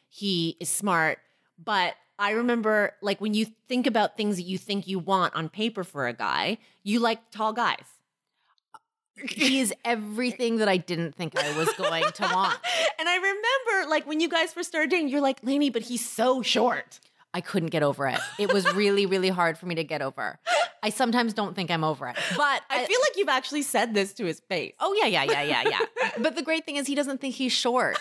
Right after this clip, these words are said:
Speaker 2: So it's so wonderful to be with someone
Speaker 1: His
Speaker 2: who
Speaker 1: nickname is Fetus.
Speaker 2: Yes,
Speaker 1: Like,
Speaker 2: but that's 'cause he looks like a baby.
Speaker 1: he looks like a baby, but, I mean, he's also sized like a baby.
Speaker 2: Yes, that is true.
Speaker 1: <laughs> Oh.
Speaker 2: You know what's just so funny, though? I, what I thought you were gonna say was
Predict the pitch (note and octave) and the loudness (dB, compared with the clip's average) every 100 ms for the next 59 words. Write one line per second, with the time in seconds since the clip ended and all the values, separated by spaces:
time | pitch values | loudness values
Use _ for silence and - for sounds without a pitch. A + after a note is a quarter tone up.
0 | - E4+ D4 - D#4+ - - D4 C#4 C#4 | 0 0 2 0 -2 -2 0 0 2 2
1 | C#4 C#4+ C4 C4 A3 B3 B3 - B3+ A3+ | 2 0 -2 -4 -2 0 0 0 -2 0
2 | A4+ - F#4+ A4+ A4+ A#4 A4 F#4 F#4 F#4 | 0 2 2 2 2 2 2 2 0 0
3 | - E4 F4 D4+ D3+ - - - B3+ C#4 | -4 0 2 2 0 -4 -10 -6 0 2
4 | D4+ C4+ C#4 D4+ B3+ A3 G3+ A3 - F3+ | 2 2 -2 -2 0 0 0 0 -2 -4
5 | E3 D3 D4+ D4 D#4 E4 A4 G4+ B3+ D#4 | -4 -2 0 2 0 0 0 0 0 0
6 | A3+ G#3+ G#3+ G#3 G#3+ A3 A#3 A3+ B3 B3 | 0 0 -2 0 0 2 2 0 -2 -2
7 | A#3+ - G3+ G#3 A3+ B3+ - E3 D3 E3+ | -4 0 2 2 2 -2 -6 -8 -6 -8
8 | B2 - F#3 G3 - - - - A3 G3 | -8 -8 -2 -2 -2 -8 -12 -4 -2 -2
9 | - G4+ - E4+ - - D#4 C#4+ C4+ C4 | -2 -2 -2 -4 -4 -2 0 2 0 0
10 | A4 B4 D#5+ - D4 F#4 F#4+ C4+ C#5+ D#4 | 2 0 -2 -4 0 2 2 2 0 2
11 | A#3 - C4+ G#3 G3 G#3+ A3 B3 B3 A#3 | 0 0 0 2 2 2 0 0 -2 -2
12 | G#3+ G3 F3+ - A3 G3+ E3 D3 - E3+ | -2 -2 -4 -2 0 2 2 0 -2 0
13 | D3+ C#3+ C#3+ D3 | 2 2 -2 -6